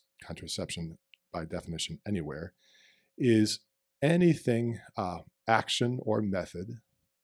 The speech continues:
either before, at the moment of, or after sexual intercourse,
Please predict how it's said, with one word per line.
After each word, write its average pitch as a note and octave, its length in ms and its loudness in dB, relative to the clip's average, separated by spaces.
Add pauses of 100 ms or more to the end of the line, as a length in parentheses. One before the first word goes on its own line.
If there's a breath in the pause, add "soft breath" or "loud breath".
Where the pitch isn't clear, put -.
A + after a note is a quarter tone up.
(440)
either G#2 240 -4
before, C3 720 4
at - 140 -6
the G2 100 -6
moment C3 480 -4
of, B2 400 0
or G#2 220 -2 (100)
after C3 420 -2
sexual - 560 -2
intercourse, G2 680 -8